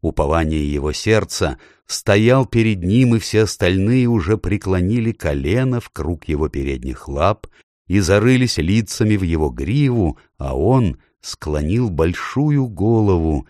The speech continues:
и лизнул каждого, после чего посмотрел на Тириана. Благо тебе, последний король Нарнии, ты стоял твёрдо в самый чёрный час.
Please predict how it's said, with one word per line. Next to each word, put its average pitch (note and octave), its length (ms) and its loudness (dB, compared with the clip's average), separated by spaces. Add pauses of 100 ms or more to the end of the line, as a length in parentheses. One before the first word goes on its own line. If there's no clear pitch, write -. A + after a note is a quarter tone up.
(220)
и D#2 100 -4
лизнул C2+ 540 -4
каждого, G#2 680 -2 (260)
после C2+ 320 -8
чего D2 320 -6
посмотрел C2+ 760 -8 (220)
на C#2+ 160 -6
Тириана. B1+ 680 -6 (760)
Благо D#2+ 680 -2
тебе, D2 480 -6 (360)
последний C#2+ 840 -6
король C#2+ 440 -4
Нарнии, C#2+ 720 -6 (380)
ты E2+ 200 0
стоял F#2 580 2
твёрдо F2+ 680 2
в - 80 -6
самый G2+ 760 0
чёрный D#2 680 -4
час. - 520 -8